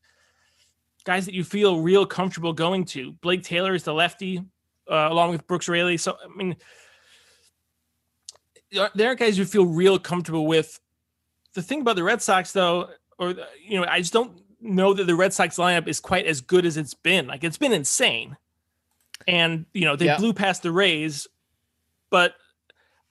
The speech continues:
Speaker 1: I think the, the Astros, like, if they can get some length out of somebody,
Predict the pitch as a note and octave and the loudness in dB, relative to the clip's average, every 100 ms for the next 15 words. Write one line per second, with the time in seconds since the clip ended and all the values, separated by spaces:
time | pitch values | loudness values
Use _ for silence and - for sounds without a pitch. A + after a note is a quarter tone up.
0 | _ _ _ _ _ E3+ B3 D4 A3 F#3+ | _ _ _ _ _ -6 -6 0 0 2
1 | F#3 F#3+ G3+ A3+ G#3 F#3 D#3+ F3 E3 - | 0 2 2 2 0 0 0 -4 -6 -20
2 | - _ _ - - - E3+ C4+ B3+ A#3 | -20 _ _ -18 -16 -6 -2 0 2 0
3 | G#3+ G3 F#3+ G#3 G3 F3 - G3 A3+ F#3+ | -2 0 2 2 2 0 0 0 2 2
4 | D3 C3 D3 | 0 -4 -10